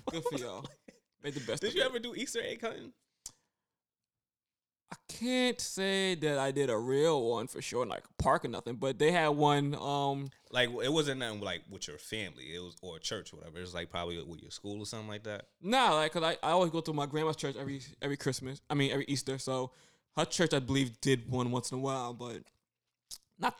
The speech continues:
Speaker 1: not, like, every Easter, not too often.
Speaker 2: I think I only did, yeah, I think I did it with my, um, school one time, but
Speaker 1: I thought
Speaker 2: I
Speaker 1: I did
Speaker 2: never,
Speaker 1: one with my school too. One
Speaker 2: I
Speaker 1: time.
Speaker 2: never, it never was like, 'cause we made eggs and, you know, decorated eggs and stuff like that. But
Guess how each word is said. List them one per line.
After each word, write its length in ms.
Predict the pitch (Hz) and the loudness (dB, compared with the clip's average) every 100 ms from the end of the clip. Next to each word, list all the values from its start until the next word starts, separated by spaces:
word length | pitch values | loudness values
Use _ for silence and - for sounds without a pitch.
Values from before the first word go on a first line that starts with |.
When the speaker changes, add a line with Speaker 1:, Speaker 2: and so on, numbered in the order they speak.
| _ | _
Speaker 1:
not, 180 | - 151 | -2 0
like, 200 | 135 127 - | 0 -2 -2
every 200 | 143 135 - | -2 -4 -6
Easter, 340 | - - - | -6 -6 -6
not 220 | 123 110 | -10 -10
too 140 | - 113 | -8 -6
often. 440 | 107 - - 143 - _ - - | -6 -8 -12 -14 -16 _ -10 -8
Speaker 2:
I 60 | 123 | -4
think 180 | 147 | -2
I 40 | 139 | 0
only 200 | 123 117 | 0 -2
did, 160 | 110 | -2
yeah, 200 | 104 127 | 0 0
I 40 | 98 | -2
think 200 | 139 123 | -2 -4
I 40 | |
did 180 | 110 104 | -4 -4
it 40 | |
with 140 | 101 95 | -4 -6
my, 100 | 87 | -8
um, 340 | - 90 82 | -12 -14 -16
school 400 | - - 107 110 | -20 -6 -2 0
one 120 | 80 69 | 0 -6
time, 320 | - 67 62 | -8 -10 -10
but 200 | 62 - - _ _ _ _ _ _ _ _ _ _ _ _ _ | -10 -12 -14 _ _ _ _ _ _ _ _ _ _ _ _ _
Speaker 1:
I 60 | - | 2
thought 80 | - | 4
Speaker 2:
I 20 | |
Speaker 1:
I 40 | |
did 20 | - | 4
Speaker 2:
never, 160 | 127 | 6
Speaker 1:
one 80 | 139 | 6
with 80 | 139 | 6
my 80 | 135 | 2
school 260 | - 135 | 2 -2
too. 180 | 131 131 | -2 -4
One 160 | 123 127 | -4 0
Speaker 2:
I 20 | |
Speaker 1:
time. 60 | 110 | 4
Speaker 2:
never, 240 | 135 135 | 6 6
it 100 | 127 | 6
never 180 | 131 143 | 4 4
was 180 | 139 123 | 4 4
like, 180 | 117 104 | 4 4
'cause 100 | 110 | 0
we 100 | 110 | 0
made 240 | 117 113 95 | 4 4 6
eggs 580 | 110 110 110 107 101 | 4 6 6 4 0
and, 420 | 92 92 87 87 90 | -6 -6 -6 -8 -8
you 80 | 110 | -6
know, 100 | 87 | -4
decorated 420 | 90 95 98 92 | -4 -2 -2 -2
eggs 260 | 92 98 92 | -2 -2 -4
and 80 | 95 | -8
stuff 180 | 92 | -6
like 160 | 95 90 | -6 -4
that. 240 | 92 95 85 | -2 -4 -4
But 200 | 82 | -8